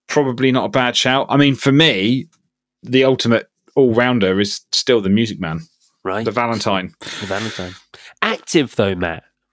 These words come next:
Speaker 1: Yeah.
Speaker 2: I can't leave it
Speaker 1: But
Speaker 2: plugged in.
Speaker 1: No, I know. I accidentally left my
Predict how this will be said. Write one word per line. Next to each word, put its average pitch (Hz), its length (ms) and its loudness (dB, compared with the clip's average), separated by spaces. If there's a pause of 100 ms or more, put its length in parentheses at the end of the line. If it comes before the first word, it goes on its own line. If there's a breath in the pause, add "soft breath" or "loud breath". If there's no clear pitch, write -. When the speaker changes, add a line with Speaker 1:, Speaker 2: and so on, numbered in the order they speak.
(760)
Speaker 1:
Yeah. 160 380 4 (380 loud breath)
Speaker 2:
I 143 60 -6
can't 226 220 -4
leave 208 160 2
it 214 120 2
Speaker 1:
But - 80 2 (160)
Speaker 2:
plugged 156 40 2
in. 151 300 2 (460)
Speaker 1:
No, 151 400 4
I 147 60 4
know. 139 280 4
I 135 180 2 (140)
accidentally 127 640 2
left 123 320 0
my 120 680 2